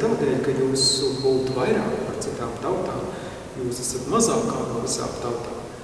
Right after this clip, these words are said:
bet gan tādēļ, ka Kungs jūs mīl un tur savu zvērestu, ko devis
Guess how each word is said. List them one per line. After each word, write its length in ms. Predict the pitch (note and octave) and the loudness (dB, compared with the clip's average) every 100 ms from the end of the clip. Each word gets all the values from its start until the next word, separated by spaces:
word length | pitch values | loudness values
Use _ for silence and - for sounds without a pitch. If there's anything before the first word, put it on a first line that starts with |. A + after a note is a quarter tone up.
| - - - - D#3 | -14 -16 -16 -8 -4
bet 100 | D3 | 2
gan 160 | D#3+ | 2
tādēļ, 380 | - A3+ F#3 E3+ | 2 2 4 4
ka 140 | D#3+ - | 2 0
Kungs 380 | G3 A3 - - - - | 2 2 2 2 0 0
jūs 280 | D3 - D3 | 0 0 -2
mīl 280 | C#3+ C3+ B2+ - - - - - - - | -2 -2 -2 -4 -8 -10 -12 -14 -14 -4
un 80 | D#3 D#3 | -4 2
tur 220 | B2 - - | 0 0 -2
savu 340 | - A#2+ - | -2 -2 -2
zvērestu, 640 | C3 B2 - - - - - - | 0 -2 -2 -6 -6 -8 -12 -8
ko 160 | - A#2+ | -4 -2
devis 320 | C3+ - | -2 -2